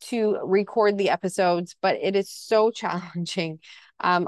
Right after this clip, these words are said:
emotionally, physically. I just, I just couldn't get there. So I wanted to go back and to share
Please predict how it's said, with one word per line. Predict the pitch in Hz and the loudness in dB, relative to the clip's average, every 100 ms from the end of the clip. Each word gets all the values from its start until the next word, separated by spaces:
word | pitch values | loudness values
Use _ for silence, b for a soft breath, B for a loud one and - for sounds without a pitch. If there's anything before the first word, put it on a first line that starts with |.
| - | 0
emotionally, | 180 190 208 - 214 196 190 | 2 4 2 0 -2 -2 -4
physically. | - 196 190 - 190 | -2 0 0 0 0
I | 175 151 175 | 0 -2 -2
just, | 185 185 - | -4 -6 -6
I | - | -4
just | 190 220 | -2 -4
couldn't | - 254 214 | -2 -2 2
get | 170 - | 0 2
there. | 165 156 | 0 0
So | 160 185 175 _ _ - | 0 -2 -2 _ _ -4
I | 208 | 0
wanted | 226 269 277 | 2 2 0
to | 247 | 0
go | 214 208 | 2 4
back | 202 190 190 170 | 4 4 0 -6
and | 175 185 | -6 -4
to | 185 | -4
share | - 190 185 185 185 170 | -2 2 4 4 2 -2